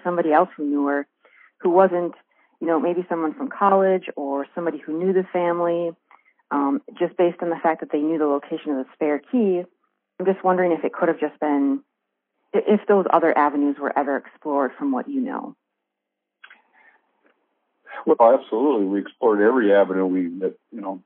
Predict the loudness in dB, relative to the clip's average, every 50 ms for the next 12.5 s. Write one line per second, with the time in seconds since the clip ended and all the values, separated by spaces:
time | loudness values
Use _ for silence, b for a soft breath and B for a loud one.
0 | _ -6 -6 -4 -2 -2 0 2 2 4 4 6 6 6 6 6 4 4 4 4
1 | 4 4 4 4 4 6 6 6 4 4 2 0 -4 -4 0 2 2 2 0 0
2 | -4 -8 -8 -8 -2 2 4 4 4 4 2 2 2 4 2 2 2 2 0 0
3 | 0 2 0 0 0 0 0 2 4 4 4 4 2 2 2 2 2 2 0 -4
4 | _ _ _ _ _ 2 2 2 4 4 4 2 4 4 2 2 2 4 2 2
5 | 2 0 -2 -4 -6 -6 -8 _ -2 0 4 4 4 4 2 0 0 0 0 -2
6 | -2 -4 -4 -4 -4 -4 _ -12 -10 -8 -4 0 2 4 6 6 6 6 4 2
7 | -2 -6 -6 -4 -2 2 4 4 4 4 2 0 -2 0 0 0 2 2 2 0
8 | -2 -4 -4 -4 -4 -4 -6 -6 -6 -6 -6 -4 -2 0 0 0 0 -4 -6 -6
9 | -6 -8 -6 -6 -6 -8 -8 _ _ _ _ _ _ _ _ _ _ _ _ _
10 | _ 0 0 2 2 2 2 4 4 6 6 6 4 4 2 2 2 2 2 0
11 | -4 -4 -2 0 0 2 2 2 4 6 6 6 6 4 2 -2 _ _ -8 -2
12 | -2 0 2 4 6 6 6 4 2 0